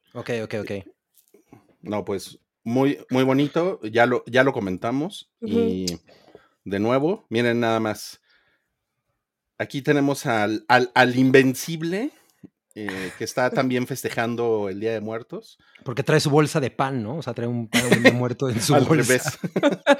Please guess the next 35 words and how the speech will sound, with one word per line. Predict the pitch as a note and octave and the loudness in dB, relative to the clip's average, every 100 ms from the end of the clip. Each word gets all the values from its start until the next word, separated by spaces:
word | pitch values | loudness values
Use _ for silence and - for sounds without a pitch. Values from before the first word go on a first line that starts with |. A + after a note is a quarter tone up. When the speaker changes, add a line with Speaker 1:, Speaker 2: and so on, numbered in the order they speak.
| G#3 - | 2 2
Speaker 2:
Ya | |
se | - | 4
le | D3+ | 2
acabó | C3+ C#3 | 4 2
el | D3 | 4
pan | D#3 C#3+ | 4 4
de | B2+ | 2
muerto | C#3 D3+ C#3+ E3 D#3 | 2 2 2 0 0
y | A2+ | -2
está | - D3+ | -4 0
Speaker 3:
<laughs> | |
Speaker 2:
preguntándose | C#3 A#2 A2+ A#2+ A#2+ - G#2 | 0 0 -2 -2 -4 -6 -8
cu-, | - C3 - - - _ | -8 -20 -20 -20 -20 _
cuándo | E3 E3+ F#3+ | 4 4 4
volverá | E3 C3 A#2+ A#2+ | 2 2 0 0
a | C#3 | 0
ser | D3+ | 0
julio, | B2 E3 E3+ D#3 C#3 B2+ - | 0 2 2 4 4 2 -4
que | A#2 G#2 G#2+ | -4 -4 -4
Speaker 3:
No. | A#3+ A#3+ G#3 A#3 | -4 -6 -6 -4
Speaker 2:
todos | C#3 C#3 | -2 0
los | C#3+ A2+ | -2 -4
retards | B2 C3 C3+ B2 - | -6 -4 -2 -4 -6
mexicanos | G#2+ F#2 G2 A2+ A#2 B2+ | -10 -10 -10 -10 -8 -8
desde | G#2 F2+ G2 | -10 -10 -10
julio | C3 A#2+ B2 | -8 -4 -4
empiezan | A2+ A#2 A2 A2+ | -4 -6 -6 -6
a | G2 | -8
vender | G2 A2 | -8 -6
pan | G#3+ G3+ | -2 -2
Speaker 3:
Sí. | F#2+ | -2
Speaker 2:
de | G2+ | -6
muerto. | A2 A2 - - - | -10 -12 -16 -20 -2
Speaker 3:
Qué | G#3 | 0
horror. | F#3+ F#3 F3+ | 2 0 -2